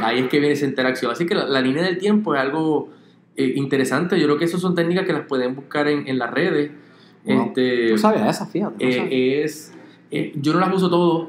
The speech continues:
Speaker 1: todas, porque hay muchas técnicas igual que todo, ¿verdad? En toda la, en toda área, pero me gusta. Me gusta porque estás empoderando a la persona.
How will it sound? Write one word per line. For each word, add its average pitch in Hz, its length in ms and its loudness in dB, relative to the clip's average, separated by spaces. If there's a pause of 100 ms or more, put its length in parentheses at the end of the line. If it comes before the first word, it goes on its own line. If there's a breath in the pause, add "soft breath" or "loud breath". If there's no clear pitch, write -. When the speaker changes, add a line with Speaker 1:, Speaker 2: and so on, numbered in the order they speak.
Speaker 1:
todas, 156 240 0
porque 120 160 -6
hay 117 80 0
muchas 143 220 -2
técnicas 151 340 0
igual 139 180 4
que 147 100 2
todo, 139 300 2
¿verdad? 113 260 -2
En - 40 -10
toda 131 220 0
la, 139 100 -2
en 139 160 -2
toda 135 220 -2
área, 151 360 -2 (220 loud breath)
pero 135 200 2
me 123 100 0
gusta. 120 440 -2
Me 123 120 -4
gusta 165 200 0
porque 127 540 0
estás 123 240 -6
empoderando 160 480 -2
a 165 80 0
la 170 60 -2
persona. 190 560 0